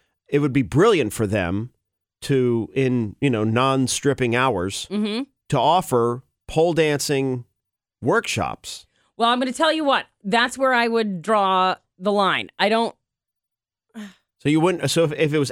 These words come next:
Speaker 1: at a strip club,
Speaker 2: Yeah.
Speaker 1: Mommy and Me
Speaker 2: Yeah.
Speaker 1: pole dancing would be
Speaker 2: For me personally, I wouldn't do that.
Speaker 1: Right.
Speaker 2: But if it was an exercise class and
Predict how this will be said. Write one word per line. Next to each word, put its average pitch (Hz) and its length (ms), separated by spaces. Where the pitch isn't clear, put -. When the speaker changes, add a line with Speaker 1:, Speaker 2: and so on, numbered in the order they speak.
Speaker 1:
at 202 280
a 175 60
strip - 380
club, 82 380
Speaker 2:
Yeah. 165 160
Speaker 1:
Mommy 139 380
and 117 120
Me 101 400
Speaker 2:
Yeah. 160 160
Speaker 1:
pole 113 200
dancing 95 480
would 95 160
be 85 320
Speaker 2:
For 269 120
me 247 220
personally, 190 480
I 175 200
wouldn't 160 260
do 127 140
that. 98 220
Speaker 1:
Right. 85 300
Speaker 2:
But 240 220
if 240 180
it 220 100
was 208 160
an 196 80
exercise 240 640
class 226 540
and 180 800